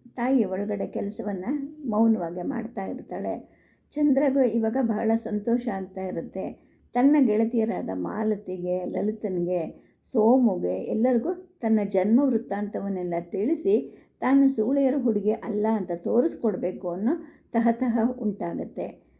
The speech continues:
ಬುಡಕ್ನೆ ಎದ್ದೇಳ್ತಾಳೆ. ಮುಖ ತೊಳೆದು ತಾಯಿ ಮುಂದೆ ಕೂತ್ಕೊಂತಾಳೆ. ಆದ್ರೆ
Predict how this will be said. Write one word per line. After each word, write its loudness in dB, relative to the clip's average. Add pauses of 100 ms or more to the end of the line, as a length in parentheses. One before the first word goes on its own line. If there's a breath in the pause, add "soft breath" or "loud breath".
(180 soft breath)
ಬುಡಕ್ನೆ 4
ಎದ್ದೇಳ್ತಾಳೆ. 0
ಮುಖ -4
ತೊಳೆದು 0
ತಾಯಿ 0
ಮುಂದೆ 0
ಕೂತ್ಕೊಂತಾಳೆ. -4
ಆದ್ರೆ 0